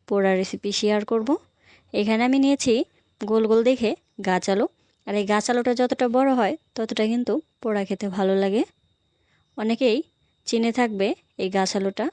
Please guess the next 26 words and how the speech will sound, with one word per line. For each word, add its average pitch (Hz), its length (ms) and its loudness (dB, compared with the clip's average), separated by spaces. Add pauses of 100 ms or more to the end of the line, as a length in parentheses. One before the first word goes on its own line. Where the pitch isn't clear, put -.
(720)
আর 214 200 0 (400)
যারা 220 260 2
এই 233 120 2
গাছ 226 220 0
আলুটা 254 260 2
চেনো 262 280 -2
না, 226 140 -4 (400)
তারা 214 240 -2 (260)
এই 196 120 -4
ভিডিওটা 220 520 0 (120)
দেখে 247 340 -2 (480)
গাছ 208 240 -4
আলুটা 226 300 -2 (360)
দেখে 190 220 -2
নাও। 202 160 -2 (640)
গাছ 220 320 -2
আলুগুলো 240 340 2 (260)
দেখতে 190 300 -6
কেমন 196 320 -2
হয়, 240 180 -2 (240)
এই 196 180 -4
গাছ 208 240 -2
আলুগুলো 233 340 0
এবার 233 240 0 (340)
পুড়িয়ে 208 420 0
নেব। 190 160 -4